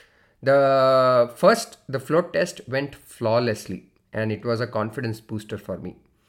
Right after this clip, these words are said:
After a short break, I got ready for the swim test. Cheered on by my master instructor, Flav, a legend by Kotao standards and who has huge amount of stories to tell,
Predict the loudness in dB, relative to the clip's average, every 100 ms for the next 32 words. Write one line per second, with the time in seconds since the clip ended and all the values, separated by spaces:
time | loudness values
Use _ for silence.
0 | _ _ _ -4 -2 -2 -4 -2 0 0
1 | 0 -2 -2 -4 -16 _ _ 0 0 2
2 | 2 2 -2 -4 -6 -6 -4 -4 -4 -4
3 | -4 -10 -14 -20 _ _ _ _ _ _
4 | -4 2 4 4 2 2 0 2 0 0
5 | -2 -4 -4 -4 -4 -6 -2 -2 -2 -6
6 | _ -4 2 4 2 -4 -20 _ -2 0
7 | -2 -2 -2 0 0 -2 -8 -16 -20 _
8 | _ _ -6 -2 0 0 0 -2 0 -2
9 | -4 -12 -10 -6 -6 -6 -8 -6 -2 -4
10 | -6 -18 _ -20 -6 -2 -2 -2 -2 -2
11 | -2 -4 -6 -4 -4 -6 -10 -6 -6